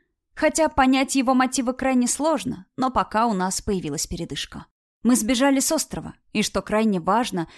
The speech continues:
сбежали от Дэвида Дельгадо. Если бы я знала, какое сегодня число,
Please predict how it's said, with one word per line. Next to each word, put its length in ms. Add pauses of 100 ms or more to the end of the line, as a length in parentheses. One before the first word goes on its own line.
(100)
сбежали 480
от 240
Дэвида 280
Дельгадо. 500 (320)
Если 280
бы 120
я 140
знала, 400
какое 360
сегодня 440
число, 460